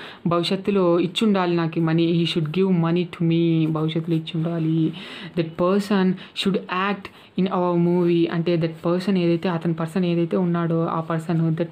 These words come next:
person, ఆ పర్సన్ ఎవరైతే ఉన్నాడో should act ఖచ్చితంగా నటించి ఉండాలి in our movie. న-, నెక్స్ట్ నటించబోవాలన్నమాట. నటి-, నటించి ఉండాలన్నమాట నా సినిమాలో అయితే.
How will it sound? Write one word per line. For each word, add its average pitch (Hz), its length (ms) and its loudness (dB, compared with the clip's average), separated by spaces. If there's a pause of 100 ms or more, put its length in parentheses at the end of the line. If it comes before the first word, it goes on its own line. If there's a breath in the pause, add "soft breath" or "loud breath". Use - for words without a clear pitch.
person, 180 360 0 (500 loud breath)
ఆ 170 40 -4
పర్సన్ 165 360 -2
ఎవరైతే 170 360 2
ఉన్నాడో 170 680 2 (300 loud breath)
should 185 200 -2
act 180 460 -4
ఖచ్చితంగా 190 480 -2
నటించి 202 540 2
ఉండాలి 165 920 2
in 165 80 2
our 160 200 2
movie. 160 340 4
న-, 160 140 0
నెక్స్ట్ 170 320 -2
నటించబోవాలన్నమాట. 165 1120 0
నటి-, 156 720 0
నటించి 165 500 0 (420 loud breath)
ఉండాలన్నమాట 160 520 2
నా 156 120 -2
సినిమాలో 160 460 0
అయితే. 156 320 -4